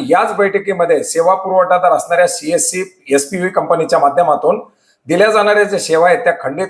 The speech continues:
करून महाआयटीच्या माध्यमातून देण्यासाठीचे निर्णय घेण्यात आलेले होते आणि याच अनुषंगानं हा एक महत्त्वाचा असा निर्णय घेण्यात आलेला आहे, ज्याच्यामध्ये आपण पाहू शकता राज्यातील ग्रामीण भागातील जनतेला ग्रामपंचायतीमार्फत देण्यात येणाऱ्या विविध सेवा दाखले,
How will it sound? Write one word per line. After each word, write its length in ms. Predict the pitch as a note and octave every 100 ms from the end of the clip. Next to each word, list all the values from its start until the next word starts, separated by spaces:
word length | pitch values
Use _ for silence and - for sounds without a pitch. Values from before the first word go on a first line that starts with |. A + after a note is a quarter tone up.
| -
करून 260 | D3+ G3+ - _ _
महाआयटीच्या 440 | D3 E3 F3+ G3 A#3+
माध्यमातून 560 | F#3 F#3 F3+ F3+ G3+
देण्यासाठीचे 640 | D#3 D#3+ E3 D#3 D#3 C#3+ F#3+
निर्णय 340 | C#3 D#3+ F3
घेण्यात 320 | D3 D#3 D#3
आलेले 240 | D3+ D3+ C#3
होते 220 | C3+ G3 - _ -
आणि 240 | D#3 E3+ B2
याच 260 | F3+ G#3+
अनुषंगानं 580 | G3 G3+ F3 F3 F3 C#3 A#2
हा 140 | D#3
एक 180 | F3+ D#3
महत्त्वाचा 420 | C#3 D3+ F#3 F3+
असा 180 | - F#3+
निर्णय 300 | C3+ C#3+ E3
घेण्यात 340 | C3+ C#3+ D3
आलेला 280 | D3 D3 C#3
आहे, 180 | C#3 G#3 - _ _ -
ज्याच्यामध्ये 420 | D#3 G#3+ G#3+ G#3
आपण 220 | A3 G3 F3+
पाहू 160 | F3
शकता 320 | F3 F3 G#3+
राज्यातील 480 | E3+ D3+ F3 E3+ C#3+
ग्रामीण 320 | C#3+ C#3 E3 D#3
भागातील 440 | D3+ E3+ - C#3+
जनतेला 460 | C#3+ D3 D#3+ D3 F3 - _ _ -
ग्रामपंचायतीमार्फत 960 | D#3+ G3 G#3+ G#3+ A3 G#3 F3 G3 -
देण्यात 260 | D3+ D#3 F3
येणाऱ्या 300 | E3 D#3 E3+ D#3
विविध 340 | B2 D3+ F#3+
सेवा 340 | - D#3 E3 D#3+
दाखले, 380 | C#3 C3+ C#3+